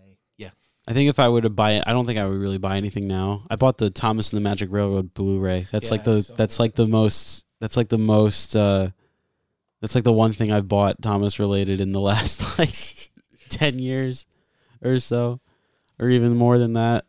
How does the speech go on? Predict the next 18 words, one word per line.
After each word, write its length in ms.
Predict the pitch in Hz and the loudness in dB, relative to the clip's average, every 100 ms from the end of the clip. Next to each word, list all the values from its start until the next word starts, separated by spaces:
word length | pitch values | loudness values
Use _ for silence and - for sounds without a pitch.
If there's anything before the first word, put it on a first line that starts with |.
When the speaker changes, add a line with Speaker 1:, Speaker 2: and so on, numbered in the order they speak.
| _ _ _ _ _ _ _ _ _ _ - | _ _ _ _ _ _ _ _ _ _ -2
Speaker 2:
Uh, 460 | 123 113 107 104 107 - _ _ _ - - _ _ _ | 2 4 4 2 -2 -12 _ _ _ -20 -20 _ _ _
great 240 | - 131 117 | 0 2 4
movie 280 | 117 101 101 | 2 0 0
though. 300 | 98 95 98 - _ - | -2 -4 -6 -14 _ -12
It's 80 | - | 0
very 240 | 127 113 | 2 2
bad, 480 | 95 101 92 90 87 _ _ _ | 0 -2 -2 -4 -8 _ _ _
but, 280 | 98 92 101 - _ _ _ | -8 -8 -10 -16 _ _ _
uh, 320 | 101 92 90 90 - - _ - | -8 -6 -6 -8 -14 -20 _ -20
it's 140 | - | -12
a, 120 | 92 90 _ _ _ _ _ _ _ | -12 -12 _ _ _ _ _ _ _
it's 100 | - | -8
a 40 | |
good 200 | 110 107 | -2 -2
movie. 480 | 101 95 90 92 92 - | 0 -2 -4 -6 -8 -16
Speaker 1:
Mm-hmm. 300 | 123 120 104 | -16 -16 -10
Speaker 2:
Nostalgic. 680 | 98 - 98 95 95 90 _ _ _ 123 | -6 -2 -2 -2 -6 -10 _ _ _ -10
Speaker 1:
Mm-hmm. 280 | 120 120 | -8 -8